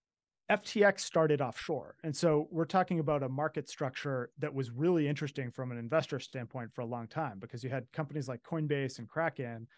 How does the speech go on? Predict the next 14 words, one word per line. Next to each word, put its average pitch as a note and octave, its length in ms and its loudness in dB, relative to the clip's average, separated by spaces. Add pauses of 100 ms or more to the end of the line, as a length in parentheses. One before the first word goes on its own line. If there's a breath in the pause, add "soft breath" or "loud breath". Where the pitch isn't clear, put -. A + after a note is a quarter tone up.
(120)
that C#3 100 -4
were A#2+ 100 -4
playing D3 340 -2
by C#3 140 2
the B2+ 100 -2
rules C3+ 340 0
in B2+ 80 -4
the A#2+ 80 -6
United A#2+ 260 -6
States, C3+ 460 -4 (320 loud breath)
but D3+ 100 0
had, C#3+ 360 2
frankly, E3 420 2
just B2+ 220 -8